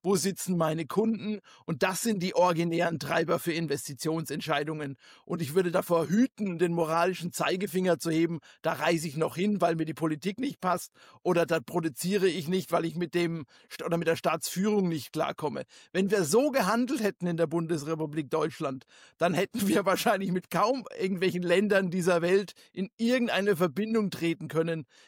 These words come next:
Im Gegenteil, wir hatten sogar jahrelang das Dogma Wandel durch Handel, also explizit in diese Unter-, in Länder reinzugehen, um Veränderungen auch herbeizuführen.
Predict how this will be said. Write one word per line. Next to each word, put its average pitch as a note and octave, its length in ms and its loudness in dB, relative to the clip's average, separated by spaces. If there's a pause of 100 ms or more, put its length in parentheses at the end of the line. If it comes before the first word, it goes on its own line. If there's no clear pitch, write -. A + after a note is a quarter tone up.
(100)
Im F3+ 240 2
Gegenteil, G#3 720 2
wir D#3+ 140 2
hatten F#3+ 180 -4
sogar F3+ 280 0
jahrelang F3+ 540 2
das E3+ 200 0
Dogma F3 440 2
Wandel F#3 360 0
durch D#3+ 280 0
Handel, F#3+ 400 2 (280)
also F3 300 2 (360)
explizit G#3 880 -2
in A3+ 140 0
diese F3+ 240 0
Unter-, F3+ 300 0
in E3+ 120 -4
Länder F3+ 360 2
reinzugehen, E3 640 -2
um F3 160 -4
Veränderungen G#3 840 2
auch C#3+ 200 -2
herbeizuführen. D3 840 -4